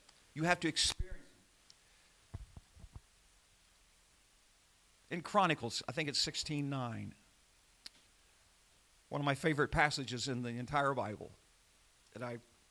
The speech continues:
repeat to myself, not all the time, but on a regular basis. "The eyes of the Lord run to and fro over the face of the earth, that he might show himself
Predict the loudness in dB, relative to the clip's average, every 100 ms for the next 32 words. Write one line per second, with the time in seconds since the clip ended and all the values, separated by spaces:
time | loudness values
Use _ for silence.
0 | -8 -6 -2 -2 0 0 0 -4 -2 0
1 | 2 0 0 0 0 -2 -2 -2 2 2
2 | 0 -2 -2 -4 -6 -8 -10 -12 -12 -12
3 | -12 -16 -6 0 10 12 12 12 8 6
4 | 8 8 6 0 -10 -20 -20 -20 _ -20
5 | _ _ -20 _ _ -12 -12 -20 -16 2
6 | 4 4 2 2 4 10 10 10 4 2
7 | 0 2 2 -2 -10 -20 -20 -20 -4 6
8 | 10 10 8 8 10 8 8 8 8 6
9 | -2 -18 -20 -20 -20 -20 -20 -20 -20 -20
10 | _ _ -20 -20 _ -20 -20 _ _ -20
11 | -20 -20 -14 -14 -14 -10 2 4 6 8
12 | 8 8 10 10 8 8 12 12 12 8
13 | 6 6 6 6